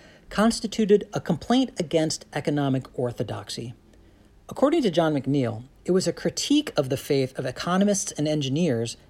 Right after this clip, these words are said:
and their programs to improve life on Earth. For new adherents to this ecological insight,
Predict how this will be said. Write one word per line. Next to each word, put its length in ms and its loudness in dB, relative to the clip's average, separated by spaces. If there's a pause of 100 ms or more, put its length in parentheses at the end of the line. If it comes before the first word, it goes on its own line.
(160)
and 180 0
their 140 4
programs 680 4
to 160 0
improve 500 2
life 260 -4
on 140 -8
Earth. 340 -12 (880)
For 100 2
new 260 10
adherents 420 4
to 80 -6
this 240 0
ecological 680 2
insight, 500 0